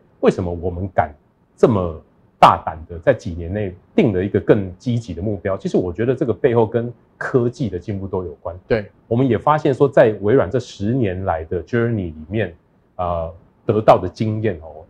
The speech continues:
Speaker 1: 那随着这个全球我们去设，为什么会有永续？因为我们有 data center 够多，串联，连起来变一个行星的这个计算机之后，能够帮助，呃，企业去做到这个事情。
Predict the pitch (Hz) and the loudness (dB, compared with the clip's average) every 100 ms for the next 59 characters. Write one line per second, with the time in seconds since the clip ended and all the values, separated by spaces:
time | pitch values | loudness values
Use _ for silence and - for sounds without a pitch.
0 | - 131 113 117 113 95 104 92 85 - | -4 -2 0 0 2 0 0 -2 -2 -6
1 | 98 110 87 90 - 101 - 101 139 107 | -6 -4 -8 -8 -10 -6 -2 0 0 0
2 | 110 101 87 80 - 104 80 80 120 90 | -2 -2 -2 -8 -10 -10 -10 -6 -6 -4
3 | 87 87 123 113 113 110 104 160 92 - | -6 -6 -2 -2 -2 -6 -2 0 0 -2
4 | 90 92 _ _ _ _ - - 143 95 | -10 -10 _ _ _ _ -4 0 2 0
5 | 85 85 - 92 98 - 80 117 107 - | -8 -14 -8 -6 -6 -8 -8 -6 -6 -6
6 | 95 110 117 113 101 82 78 104 82 104 | -10 -8 -6 -6 -6 -8 -8 -10 -8 -6
7 | 92 104 87 101 95 104 104 95 _ _ | -2 -2 -2 -10 -8 -6 -4 -6 _ _
8 | - 113 160 - 123 127 143 110 90 _ | -2 2 2 2 0 -2 -2 -2 -4 _
9 | _ _ 95 85 85 - 117 120 95 104 | _ _ -8 -8 -8 -6 -4 -2 -4 -4
10 | 120 104 95 92 85 - 113 - | -2 -2 -2 -6 -8 -6 -8 -8